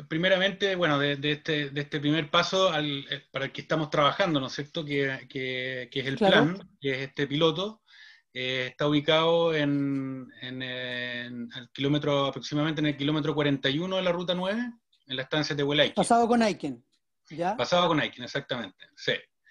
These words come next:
Speaker 1: Ahí está ubicado en una superficie aproximadamente de dos coma tres hectáreas, eh, donde va a estar ubicado, consiste en, en una turbina de tres coma cuatro megas, y la planta completa que por un lado tiene el, el, el electrolizador,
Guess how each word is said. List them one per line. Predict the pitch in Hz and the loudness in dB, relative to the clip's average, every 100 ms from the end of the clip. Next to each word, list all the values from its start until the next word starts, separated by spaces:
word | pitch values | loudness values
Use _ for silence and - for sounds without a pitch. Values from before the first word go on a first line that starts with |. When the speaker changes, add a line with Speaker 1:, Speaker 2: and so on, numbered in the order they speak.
| - _ _ - | -20 _ _ -2
Speaker 1:
Ahí | 131 156 180 | 2 4 4
está | 175 160 180 | 4 4 2
ubicado | 170 165 185 196 196 | 2 4 6 8 8
en | 180 | 6
una | 165 151 | 2 -2
superficie | 156 143 - 180 170 175 160 160 | -4 -8 -6 -6 -4 -2 0 0
aproximadamente | 147 143 156 160 165 160 156 | -2 -6 -4 -2 -2 -2 -2
de | 151 | -2
dos | 143 160 160 156 143 | 0 0 0 -2 -4
coma | 143 139 | -4 -4
tres | 135 156 | -2 -2
hectáreas, | 156 - 180 220 240 202 _ _ | -2 0 0 0 -2 -4 _ _
eh, | - 135 135 131 | -10 -6 -4 -4
donde | 127 135 135 | -4 -2 -2
va | |
a | 127 | 0
estar | 156 | 0
ubicado, | 151 143 147 156 | 2 2 2 2
consiste | 147 143 156 147 151 143 | 0 -4 -6 -4 0 0
en, | 135 135 - - | 0 -4 -10 -10
en | 127 139 | -8 -6
una | 160 160 | -2 -2
turbina | 160 147 185 202 226 240 | 0 -2 0 -2 -2 -4
de | 165 131 | -6 -4
tres | 143 | -4
coma | 147 151 143 | -2 -2 -2
cuatro | 160 151 | -2 -2
megas, | 160 190 214 240 - _ - - - _ | -2 -2 -2 -4 -8 _ -20 -20 -20 _
y | 170 185 | 0 2
la | 185 165 | 4 4
planta | 165 165 170 165 | 4 2 2 2
completa | 151 151 151 165 165 | 0 -2 0 2 2
que | 147 147 143 | 0 0 0
por | 143 | 0
un | 151 | 0
lado | 147 151 | 2 2
tiene | 147 151 143 | 2 0 0
el, | 139 | 0
el, | 135 131 131 - | -2 -4 -8 -6
el | 123 | -6
electrolizador, | 123 127 - 135 127 151 160 196 208 180 | -4 -6 -6 -6 -2 2 2 2 0 -4